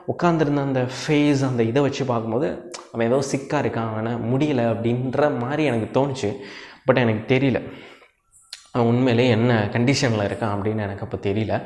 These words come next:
But அப்படி நினச்சேன். So, அப்பயும் அவனை வந்து ட்ரை பண்ணுறேன், ஆனால் அவன் வந்து "வர மாட்டேன், வருவனா?" அப்படின்னு வந்து உட்காந்துருந்தான். So, அதுக்கப்புறம் வந்து பார்த்திங்கன்னா, அதுக்கப்புறம் திரும்ப வந்து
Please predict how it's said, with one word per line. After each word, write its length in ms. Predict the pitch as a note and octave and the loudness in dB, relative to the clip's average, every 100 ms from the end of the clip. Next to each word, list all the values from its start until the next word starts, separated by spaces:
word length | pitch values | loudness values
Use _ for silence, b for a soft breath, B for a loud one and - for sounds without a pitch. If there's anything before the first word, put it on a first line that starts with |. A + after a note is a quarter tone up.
| B B - | B B 2
But 100 | A#2+ | 2
அப்படி 200 | G#2+ G#2 | 4 0
நினச்சேன். 460 | G2+ A2+ B2 A#2+ B B B | 2 0 -2 -6 B B B
So, 160 | - A2 | -2 0
அப்பயும் 460 | - - D#3+ F3 | 0 0 2 4
அவனை 180 | D#3 C3+ | 4 2
வந்து 180 | B2+ B2+ B2+ - | 2 0 -2 -4
ட்ரை 160 | B2+ C#3+ | -4 0
பண்ணுறேன், 340 | C3+ A2+ A2 | 0 2 2
ஆனால் 240 | F#2+ A2 A#2 | 2 0 0
அவன் 120 | G#2+ | -2
வந்து 280 | G#2+ A#2 G#2 G2 F#2+ | -2 0 -2 -4 -6
"வர 300 | A2 E3 F3 | -2 0 0
மாட்டேன், 580 | C3 C#3+ D#3 E3+ D#3 G2+ B B B B B _ G#2 - G#2 F2+ | 0 -2 -4 -4 -2 -4 B B B B B _ -12 -12 -12 0
வருவனா?" 460 | G#2 C3+ D#3+ D3 F3 C#3 | 2 4 4 4 2 2
அப்படின்னு 260 | A2+ D3 D3 | 4 4 4
வந்து 280 | C#3 B2+ | 4 2
உட்காந்துருந்தான். 580 | C#3 C3 A#2+ G#2+ F#2+ - B B B B - | 2 0 -2 -2 -4 -8 B B B B -2
So, 140 | C3+ | 2
அதுக்கப்புறம் 580 | A2+ C3 C3+ - C3+ B2+ | 4 4 2 0 0 0
வந்து 80 | A#2+ | 0
பார்த்திங்கன்னா, 540 | A2+ A2 A2+ A2+ A#2 | 0 0 0 2 2
அதுக்கப்புறம் 400 | A#2 A2+ A2 A2+ | 4 2 2 2
திரும்ப 260 | C3 A#2+ A2 | 2 2 2
வந்து 540 | G#2 G#2+ G#2+ G2+ F#2+ | 2 2 2 2 0